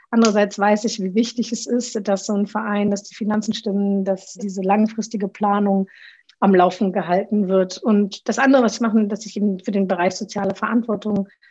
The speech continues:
dort kommt einiges zusammen. Also wir haben den Arbeitskreis Geflüchtete und Asyl. Da bin ich vor allen Dingen aktiv. Wir haben jetzt gerade letztes Jahr einen Report zum Thema gesundheitliche Folgen von Abschiebungen herausgegeben,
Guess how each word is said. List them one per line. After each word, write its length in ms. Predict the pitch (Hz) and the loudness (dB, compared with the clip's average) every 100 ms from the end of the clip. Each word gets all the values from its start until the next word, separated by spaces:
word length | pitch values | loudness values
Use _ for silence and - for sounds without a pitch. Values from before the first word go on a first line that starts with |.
| - _ | -20 _
dort 260 | 233 214 214 | -4 -4 0
kommt 220 | 214 208 | 0 0
einiges 340 | 208 202 196 | -2 -2 -6
zusammen. 360 | - 208 269 269 | -10 0 2 2
Also 180 | 202 202 | 0 -2
wir 120 | 180 | -2
haben 160 | 202 | -2
den 120 | 202 185 | -2 -2
Arbeitskreis 920 | 202 202 196 - - 190 190 185 185 | -2 -2 -4 -10 -6 -2 -2 -4 -12
Geflüchtete 520 | 190 - 220 208 214 | -10 -8 -8 -8 -8
und 180 | 202 208 | -8 -6
Asyl. 480 | 202 - 320 320 285 | -6 -4 -6 -6 -6
Da 140 | 226 214 | -2 0
bin 140 | 220 | 0
ich 120 | 214 | 0
vor 120 | - | -4
allen 120 | 233 240 | -2 0
Dingen 140 | 226 | -2
aktiv. 440 | 220 - - 214 | -4 -14 -18 -10
Wir 80 | 190 | -4
haben 100 | 190 | -2
jetzt 220 | 190 - | -2 -6
gerade 180 | - 196 | -8 -6
letztes 460 | 202 214 - 202 - | -6 -8 -10 -12 -6
Jahr 280 | 202 196 196 _ _ - | -4 -4 -8 _ _ -4
einen 180 | 202 190 | -2 0
Report 420 | 196 - 214 214 | -4 -6 -6 -4
zum 200 | 208 190 | -6 -4
Thema 260 | 214 196 | -2 -2
gesundheitliche 640 | 185 190 190 185 202 185 196 | -2 -4 -4 -6 -6 -8 -8
Folgen 300 | 208 196 196 | -4 -4 -4
von 180 | 302 - | -8 -8
Abschiebungen 580 | 262 - 262 240 233 | -8 -6 -4 0 2
herausgegeben, 1000 | 226 214 226 233 - 220 226 220 208 202 | 0 0 -4 -6 -10 -6 0 2 2 0